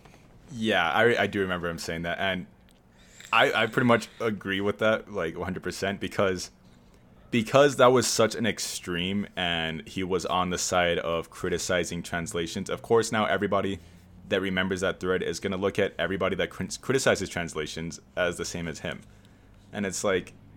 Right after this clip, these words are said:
it, it just sucks because, yeah, that is gonna set actual criti-, you know, criticisms back, actual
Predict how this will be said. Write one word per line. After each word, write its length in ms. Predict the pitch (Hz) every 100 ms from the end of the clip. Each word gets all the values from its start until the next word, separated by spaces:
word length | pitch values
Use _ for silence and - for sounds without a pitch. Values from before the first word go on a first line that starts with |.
| - -
it, 140 | 117
it 100 | 123
just 220 | 117 120 -
sucks 280 | 123 95 -
because, 280 | 95 107
yeah, 100 | 104
that 140 | 95 101
is 100 | 98
gonna 180 | 107 92
set 280 | - 101 -
actual 540 | 92 - 101 90 85
criti-, 300 | - 104 95 -
you 140 | 98 85
know, 160 | 76
criticisms 500 | - 95 85 90 87
back, 260 | - 85 80
actual 560 | 82 82 - 82 78